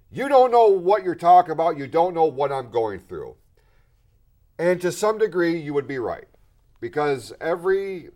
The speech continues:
every situation is different. Every scenario is different. What Q is going through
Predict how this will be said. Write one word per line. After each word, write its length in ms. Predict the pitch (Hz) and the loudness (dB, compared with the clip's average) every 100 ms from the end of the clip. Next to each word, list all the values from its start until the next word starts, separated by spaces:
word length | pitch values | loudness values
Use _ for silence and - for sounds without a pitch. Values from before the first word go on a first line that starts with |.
| - | -12
every 240 | 143 175 | -8 -8
situation 580 | 180 180 180 170 156 156 | -8 -10 -10 -10 -10 -16
is 100 | 180 | -12
different. 380 | 104 92 110 127 _ _ _ _ _ _ - | -10 -10 -14 -18 _ _ _ _ _ _ -10
Every 440 | 123 139 151 180 | -6 -4 -2 -4
scenario 640 | 185 190 190 170 123 107 | -4 -8 -6 -6 -4 -6
is 100 | 95 | -8
different. 440 | 85 90 - 113 - _ _ _ _ _ _ _ _ _ _ _ | -10 -14 -12 -16 -18 _ _ _ _ _ _ _ _ _ _ _
What 260 | 92 117 117 | -6 -4 -4
Q 260 | 151 180 | -2 2
is 100 | 185 - | 2 0
going 300 | 170 180 175 | -2 -2 -2
through 500 | 175 185 208 220 | 0 2 2 0